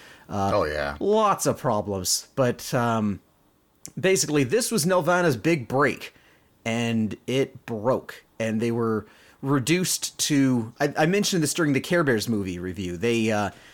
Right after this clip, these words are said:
Speaker 1: they were reduced to just making straight to video or T V. I guess it wouldn't have been straight to video in eighty-three. Uh,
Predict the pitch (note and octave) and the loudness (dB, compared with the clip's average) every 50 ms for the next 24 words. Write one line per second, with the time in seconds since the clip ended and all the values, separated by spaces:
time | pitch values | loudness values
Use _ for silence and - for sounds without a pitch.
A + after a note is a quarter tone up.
0 | - - - - - _ _ _ _ _ B2+ A#2+ F#3+ A#3 C#4 C4+ C4 A#3 G#3 G3+ | -20 -20 -20 -20 -20 _ _ _ _ _ -2 0 0 2 2 2 2 2 2 2
1 | F#3 B2 - D#3 F3 F3+ E3 - - - - - - - D3+ C3+ G#2+ D#3 E3+ - | 0 2 2 2 2 2 0 -2 -4 -6 -8 -6 -2 0 2 2 2 0 -2 0
2 | - D3 D#3 D#3 D3+ D#3 C#3 C3 - - - D3+ D3+ D#3+ D3 D3+ C3+ G#2+ C#3 C3+ | 2 2 0 2 2 2 0 0 0 -2 0 0 0 0 0 -2 -2 0 0 2
3 | C3+ C3+ C3 B2+ B2 B2+ A2 A2 G#2+ G#2 - - - C3+ C3+ B2+ A#2 A#2+ A#2+ A#2 | 4 4 4 4 4 2 2 0 -2 -4 -6 -6 -4 -4 -4 -4 -2 -2 -2 -2
4 | A2 G2+ - - A2+ B2 E3+ D#3+ - B2 C#3 D#3+ C3 A#2 G#2+ - C#3 B2 G#2+ - | -2 -4 -6 -6 -2 0 0 0 0 0 -2 -2 -2 -2 -2 0 -2 -2 -2 -2
5 | F2 C#3+ C#3 B2+ G2 G2 F#2 F#2+ F#2 E2+ E2 - A2 A2+ F#2+ F#2 - - - - | -4 -2 0 0 0 0 -2 -2 -4 -4 -6 -4 -2 -2 -2 -2 -6 -10 -20 -20
6 | - - - - - A#2 A#2 A#2 A2+ A2 G2+ | -20 -20 -20 -12 -6 -2 -2 0 0 -2 -4